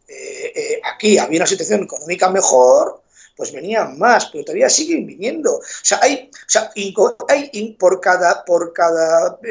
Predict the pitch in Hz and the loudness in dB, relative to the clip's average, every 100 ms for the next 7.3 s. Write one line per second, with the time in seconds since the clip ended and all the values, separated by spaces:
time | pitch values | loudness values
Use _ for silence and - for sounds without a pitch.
0 | 160 160 156 165 226 359 294 180 151 143 | -8 -8 -6 -2 0 2 0 -2 -4 -8
1 | 135 131 _ - 151 - 143 180 160 131 | -16 -20 _ -12 -12 -10 -2 -2 -2 -6
2 | 151 240 - - 330 - 196 143 151 220 | -2 -2 -2 -4 -4 -2 -4 -6 -2 0
3 | - 214 165 143 - 208 - - _ 143 | 2 2 0 -8 -10 -10 -10 -12 _ -20
4 | 147 - 131 - - 160 - - 143 143 | -18 -16 -16 -18 -14 -14 -12 -14 -14 -14
5 | - _ 170 139 156 175 143 - - - | -18 _ -8 -6 -8 -12 -14 -16 -4 2
6 | 359 - - - _ - - - - 226 | 2 2 -2 -14 _ -16 -12 -4 2 2
7 | 220 - - | 2 -4 -10